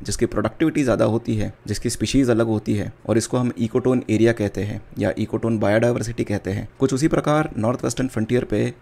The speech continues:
कई सारे फॉरेन इन्वेजन्स हुए, कई सारे ऐसे फॉरेन इन्वेजन्स हुए जो कि इंडिया के गेट तक आके वहीं पर रुक गए और वहीं पे उनने कल्चरल मिक्सिंग को बढ़ावा दिया। इंडिया के मेनलैंड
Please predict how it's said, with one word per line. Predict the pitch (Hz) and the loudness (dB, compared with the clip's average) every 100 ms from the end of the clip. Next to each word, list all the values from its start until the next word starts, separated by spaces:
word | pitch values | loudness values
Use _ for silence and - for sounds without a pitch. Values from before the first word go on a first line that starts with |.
| - | 2
कई | 131 | 4
सारे | 131 120 127 | 4 2 2
फॉरेन | - 101 113 - | -2 0 0 0
इन्वेजन्स | 101 101 113 120 117 | -2 0 0 0 2
हुए, | 113 98 - | 2 2 -4
कई | 107 127 | 0 2
सारे | 135 135 - | 2 0 0
ऐसे | - - 180 | 0 0 0
फॉरेन | 160 139 131 | 2 2 2
इन्वेजन्स | 113 110 117 117 | 2 2 2 0
हुए | 104 113 143 - | 0 0 -2 -8
जो | 104 117 143 | -2 2 2
कि | 147 139 147 - | 2 0 0 -2
इंडिया | 110 113 123 | 2 4 2
के | 127 | 2
गेट | 123 107 117 | 0 2 2
तक | - 127 - | 0 -2 -2
आके | 95 - 98 101 - | -4 0 0 -2 0
वहीं | 110 131 | 4 4
पर | 135 | 4
रुक | 113 104 | 2 0
गए | 98 104 - - | -2 -4 -8 -2
और | 120 | 0
वहीं | 120 113 143 | 2 2 4
पे | 139 | 2
उनने | 123 113 135 151 - - | 2 0 -2 -6 -6 -2
कल्चरल | 101 110 117 | 0 2 0
मिक्सिंग | 104 - 107 | 0 -2 -2
को | 113 139 | -2 -2
बढ़ावा | - 98 98 | -2 -2 0
दिया। | 98 76 98 - | -2 -4 -8 -2
इंडिया | 123 139 160 | 4 6 6
के | 156 147 | 6 2
मेनलैंड | 123 113 123 127 131 | 2 2 4 4 4